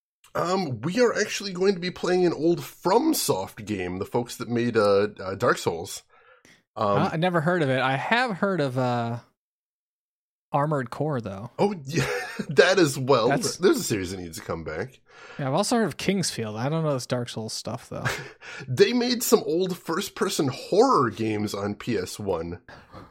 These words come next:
Speaker 2: What?
Speaker 1: Uh, called, uh, the Echo Knight series.
Speaker 2: The Echo Knight, oh my.
Speaker 1: And, uh, next week I'm gonna be starting, uh,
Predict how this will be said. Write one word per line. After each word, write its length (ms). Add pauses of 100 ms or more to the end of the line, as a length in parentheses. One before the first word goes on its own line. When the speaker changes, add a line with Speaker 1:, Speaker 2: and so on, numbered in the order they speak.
(460)
Speaker 2:
What? 200 (140)
Speaker 1:
Uh, 300
called, 380
uh, 160
the 200
Echo 380
Knight 340
series. 720 (680)
Speaker 2:
The 260
Echo 480
Knight, 500
oh 260
my. 460
Speaker 1:
And, 300
uh, 220
next 320
week 180
I'm 80
gonna 140
be 100
starting, 480
uh, 320